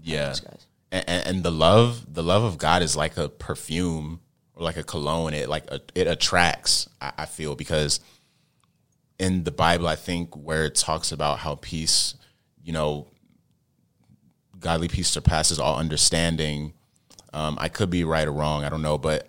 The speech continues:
Speaker 1: I think around that area, um, or in the Gospels with Jesus,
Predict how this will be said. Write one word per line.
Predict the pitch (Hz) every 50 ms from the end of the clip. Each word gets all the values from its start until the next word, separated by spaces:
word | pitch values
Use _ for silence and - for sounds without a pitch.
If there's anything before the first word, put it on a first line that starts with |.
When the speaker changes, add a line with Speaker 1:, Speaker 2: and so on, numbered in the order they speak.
| -
Speaker 1:
I | - -
think | - 98 95 90 -
around | 85 85 85 87
that | 82 80 - -
area, | 80 82 82 80 76 76 76 76 76 - - _ _ _ _ _ _ _ - -
um, | - 82 82 80 78 78 78 78 - -
or | 92 98 107 107 104 104 101 98 98 - - - - - _ _ _ _ _ _ _ _ _ _ _ _ _ _ _ -
in | - 95 92
the | 87 87
Gospels | 71 - 80 82 90 92 - - - 85 82 80 76
with | 78 80 73
Jesus, | 82 85 90 95 90 80 78 78 76 - - - -